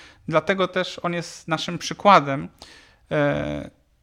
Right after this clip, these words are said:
no bo to jest jednak, e, niesamowite, że on miał taki kredyt zaufania do Boga, że on był w stanie zrobić, no, tutaj można powiedzieć, że, że wszystko. Nawet Bóg mu kłody pod nogi wrzucał, w sensie takim, że,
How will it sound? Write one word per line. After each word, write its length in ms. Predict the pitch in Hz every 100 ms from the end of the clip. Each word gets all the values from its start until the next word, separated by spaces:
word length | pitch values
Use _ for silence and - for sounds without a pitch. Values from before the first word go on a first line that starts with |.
| _
no 80 | 135
bo 120 | -
to 120 | 262 330
jest 400 | 226 147 - -
jednak, 440 | 160 156 147 139
e, 320 | 147 139 131
niesamowite, 580 | 147 160 170 160 156 170
że 80 | 170
on 100 | 175
miał 140 | 185
taki 380 | 196 254 - 214
kredyt 400 | - 208 196 170
zaufania 560 | 170 175 - 175 160 160
do 120 | 165
Boga, 320 | 165 160 175
że 120 | 180
on 80 | 190
był 100 | 185
w 140 | 185 -
stanie 420 | - 185 180 160 -
zrobić, 320 | 160 170 175 -
no, 160 | 196 - _
tutaj 240 | - 170
można 200 | 180 175
powiedzieć, 320 | 180 190 202 202
że, 80 | 202 -
że 140 | 202
wszystko. 600 | 240 - 214 - - - _ - - - -
Nawet 280 | 185 208 185
Bóg 300 | 196 269 240
mu 320 | 240 254 - _
kłody 320 | - 269 226 220
pod 220 | 220 233
nogi 320 | 294 185 151
wrzucał, 400 | 151 160 - 151
w 40 |
sensie 300 | - 165 170
takim, 360 | 160 165 - 160
że, 280 | 147 170